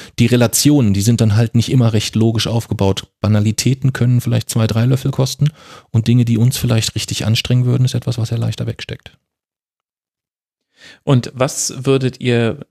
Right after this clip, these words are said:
Speaker 2: beide euch jetzt wünschen, was, äh, geschehen müsste, damit eben genau diese Lebenswelt von Autisten, die sich ja dann auch von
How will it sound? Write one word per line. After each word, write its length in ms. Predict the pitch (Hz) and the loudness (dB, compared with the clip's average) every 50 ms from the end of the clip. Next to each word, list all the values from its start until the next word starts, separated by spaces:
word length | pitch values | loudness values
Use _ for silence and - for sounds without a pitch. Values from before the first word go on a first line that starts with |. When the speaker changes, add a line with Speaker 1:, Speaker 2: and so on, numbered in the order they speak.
| _ _ | _ _
Speaker 2:
beide 440 | - 107 110 135 156 165 185 165 127 | 0 2 2 2 2 2 0 -2 0
euch 220 | 131 143 139 - | -2 -4 -4 -4
jetzt 400 | - 123 - - - 107 101 117 | -6 -6 -6 -6 -8 -8 -8 -2
wünschen, 560 | 120 131 156 165 - - 175 165 165 175 180 - | 0 2 2 2 0 0 0 0 2 0 -2 -4
was, 380 | - - 120 127 - - - | -4 -4 -4 -4 -4 -8 -10
äh, 180 | - - - 104 123 127 - _ | -8 -8 -8 -8 -8 -10 -10 _
geschehen 420 | - 117 - - 127 135 139 143 143 | -6 -6 -2 0 0 2 2 2 2
müsste, 440 | 139 143 - - - 143 135 139 - - - - _ _ _ - _ _ _ _ _ _ _ _ - | 2 0 -2 -2 -2 -2 -2 -2 -4 -8 -16 -20 _ _ _ -20 _ _ _ _ _ _ _ _ 0
damit 320 | 113 113 120 151 151 - | 2 4 4 2 0 -2
eben 400 | - 135 131 120 131 127 120 113 | -2 -2 0 2 2 2 2 2
genau 340 | - 107 110 110 110 123 135 | 2 2 2 4 4 2 2
diese 320 | 135 - 143 143 - 139 | 0 -2 -4 -2 -2 -2
Lebenswelt 720 | 117 104 110 123 147 175 170 - - 135 139 143 143 143 - | 0 0 0 0 0 -2 -4 -4 -2 -2 0 0 0 -2 -2
von 220 | - 139 123 - | -2 -2 -2 0
Autisten, 400 | 107 110 - 160 151 - - 131 | -2 -2 -2 -2 -4 -2 -2 -2
die 80 | 135 131 | -2 -2
sich 180 | 120 120 113 | -2 -2 -2
ja 80 | - 113 | 0 2
dann 160 | 117 113 110 | 2 2 2
auch 160 | - 107 - | 0 -4 -6
von 460 | - - - 131 139 160 156 160 160 | -6 -2 0 0 2 2 2 0 -2